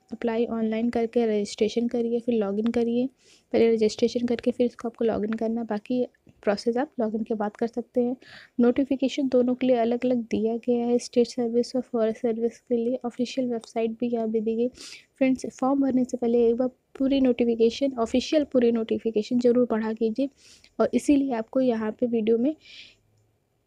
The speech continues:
वे-, इस website पे आपको notification भी अवेलेबल रहता है और official website की भी link available रहती है।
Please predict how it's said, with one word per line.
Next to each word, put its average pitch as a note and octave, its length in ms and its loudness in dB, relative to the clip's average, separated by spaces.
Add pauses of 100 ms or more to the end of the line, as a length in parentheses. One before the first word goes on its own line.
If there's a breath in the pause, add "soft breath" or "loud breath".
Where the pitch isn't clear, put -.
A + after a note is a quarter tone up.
(300)
वे-, B3+ 220 4
इस - 180 -2
website A3+ 480 2
पे D#4+ 140 2 (100)
आपको D4+ 420 0 (960)
notification B3+ 640 2
भी C4 60 4
अवेलेबल B3+ 440 4
रहता B3 320 -2
है B3+ 180 -2
और C4+ 320 -2 (880)
official B3 380 0
website G#3+ 440 0
की A#3+ 180 0
भी B3+ 160 0 (240)
link A3+ 200 4 (400)
available G#3 420 2
रहती G3+ 280 -2
है। G3 80 2